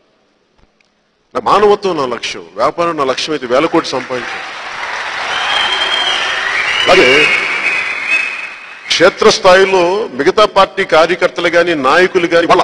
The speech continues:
ఆది నాయకులు కానీ చాలా తెలివిగా మాటలు పెడతారు, "మేము ఇలా చేసాం, ఇలా చేసామని." దానికి నన్ను నమ్మేవాళ్ళు మీరు నమ్మితే ఎట్లా?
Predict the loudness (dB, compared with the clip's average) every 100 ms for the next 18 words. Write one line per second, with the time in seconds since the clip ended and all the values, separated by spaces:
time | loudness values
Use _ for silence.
0 | 4 4 4 2 4 2 2 -2 2 0
1 | 0 -4 -6 -10 -16 _ _ _ _ _
2 | _ _ _ _ -8 -2 0 0 0 0
3 | 0 0 0 0 -2 -4 -4 -6 -6 -12
4 | _ _ _ _ _ _ _ _ _ _
5 | _ -2 0 0 -2 -4 -2 -4 -6 -8
6 | -10 -14 -20 _ _ _ _ _ _ _
7 | _ -4 -2 0 -4 -6 -4 -4 -6 -4
8 | 0 2 2 4 4 4 2 0 -4 0
9 | 0 0 -2 -4 -6 -8 -14